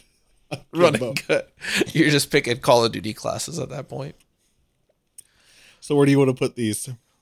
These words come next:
Speaker 2: <sighs> I, I, I almost put these in D. Um, it's not the same purple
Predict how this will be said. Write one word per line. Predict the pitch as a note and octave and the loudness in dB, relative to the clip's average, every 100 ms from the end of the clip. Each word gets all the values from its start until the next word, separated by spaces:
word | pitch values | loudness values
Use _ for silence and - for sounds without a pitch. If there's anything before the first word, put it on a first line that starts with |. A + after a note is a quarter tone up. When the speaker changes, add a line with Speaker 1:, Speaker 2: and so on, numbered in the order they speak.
| _ _ _ _ | _ _ _ _
Speaker 2:
<sighs> | - - - - - | -6 -4 -4 -6 -8
I, | D3+ F#3 - - _ _ _ _ _ _ | -4 -4 -4 -12 _ _ _ _ _ _
I, | C#3 G3+ - _ - | -2 -2 -4 _ -6
I | - G#3+ | 4 4
almost | D#3 D3 C3 | 4 2 -2
put | C3+ - | -4 -4
these | C3+ A#2 | -2 -2
in | A#2 G#2 | -4 -4
D. | A#2+ B2 A#2+ - _ _ _ _ _ - | -4 -4 -6 -12 _ _ _ _ _ -2
Um, | B2 B2 A#2+ A2 G#2+ A#2 _ _ _ _ _ _ _ _ _ _ - | 4 4 4 0 -8 -16 _ _ _ _ _ _ _ _ _ _ -8
it's | D3 - - | -4 -2 0
not | C#3 C#3 | 2 2
the | C3+ | 0
same | - C3+ C#3 C3+ B2 G#2+ _ | 2 2 2 0 -6 -12 _
purple | - B2 A#2+ C3 C3 | -2 -2 -2 -6 -6